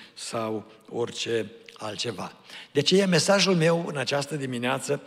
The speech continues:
se intitulează Nevoile imediate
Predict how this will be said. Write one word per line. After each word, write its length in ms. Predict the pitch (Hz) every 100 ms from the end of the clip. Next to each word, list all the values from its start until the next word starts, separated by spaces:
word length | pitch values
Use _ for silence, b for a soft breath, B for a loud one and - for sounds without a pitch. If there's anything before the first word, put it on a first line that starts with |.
| B B
se 180 | -
intitulează 840 | 123 117 120 120 120 120 110 117 113 B B B
Nevoile 1040 | - 117 107 98 139 143 139 135 131 131 135 -
imediate 1120 | - 165 147 135 120 120 113 98 - 92 85